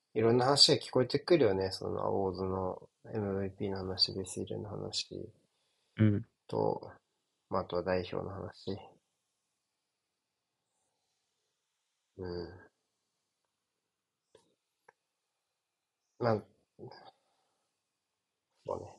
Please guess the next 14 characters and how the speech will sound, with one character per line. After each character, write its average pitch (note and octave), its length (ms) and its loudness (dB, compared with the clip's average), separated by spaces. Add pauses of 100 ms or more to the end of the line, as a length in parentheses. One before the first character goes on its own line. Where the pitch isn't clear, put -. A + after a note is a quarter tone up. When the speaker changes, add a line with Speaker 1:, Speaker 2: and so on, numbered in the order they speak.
(180)
Speaker 1:
も A#2 160 2
う、 - 20 6
<laughs> B2+ 340 2
結 F3 220 4
構、 A#2+ 260 6 (800)
う A#2+ 60 0
ー - 20 6
ん。 B2 1500 6 (1700)
な A#2+ 100 -6
ん G#2 40 -4
か、 F#2 320 4 (1200)
う A2+ 60 -10
ー - 20 -4
ん。 G2 680 -8